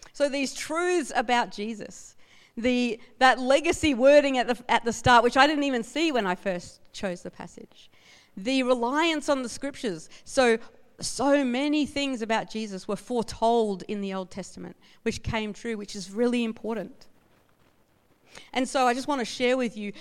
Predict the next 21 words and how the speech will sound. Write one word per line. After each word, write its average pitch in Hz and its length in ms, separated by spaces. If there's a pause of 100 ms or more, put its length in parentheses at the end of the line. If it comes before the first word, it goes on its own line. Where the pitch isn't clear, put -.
(160)
three, 294 540 (320)
um, 208 640 (260)
three 247 320
elements 311 480
of 220 140
the, 233 240
of 214 180
legacy 240 560
of 185 160
Churches - 380
of 185 80
Christ. - 640 (520)
And 220 120
the 226 60
first 285 360
one 240 200
is 240 200
the 220 100
centrality 262 880
of 190 120
Jesus 220 560